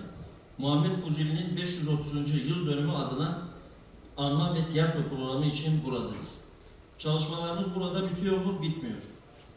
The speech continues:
Yirmi yedi sıfır beş iki bin yirmi dört Pazartesi günü ise Azerbaycan'da Cumhuriyet'in kurucu Cumhurbaşkanı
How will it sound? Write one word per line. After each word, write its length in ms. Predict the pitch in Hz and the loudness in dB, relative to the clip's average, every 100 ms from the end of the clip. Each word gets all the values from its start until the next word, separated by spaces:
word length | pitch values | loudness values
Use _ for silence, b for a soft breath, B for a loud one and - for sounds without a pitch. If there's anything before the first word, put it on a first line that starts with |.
| - - | -18 -2
Yirmi 260 | 147 165 | 0 2
yedi 140 | 175 190 | 0 0
sıfır 400 | 214 196 175 165 | -2 -4 -4 -2
beş 160 | 196 | 0
iki 240 | 151 - 185 | -2 -4 -4
bin 100 | 175 | 2
yirmi 320 | 156 143 147 | 2 2 2
dört 280 | 156 - - | 0 0 -4
Pazartesi 520 | 147 175 180 180 156 | -4 -2 -2 -2 0
günü 220 | 151 180 | 0 2
ise 380 | 190 175 185 190 - - | 0 -2 -6 -6 -8 -4
Azerbaycan'da 960 | 147 147 147 151 180 160 147 156 180 180 - | 0 2 2 2 0 2 2 0 -2 -4 -4
Cumhuriyet'in 540 | 143 143 147 147 175 | -2 0 0 -2 -2
kurucu 360 | - 143 139 160 | -2 -2 -2 -2
Cumhurbaşkanı 800 | 147 151 156 139 - 135 156 | 0 0 0 0 -2 -2 -2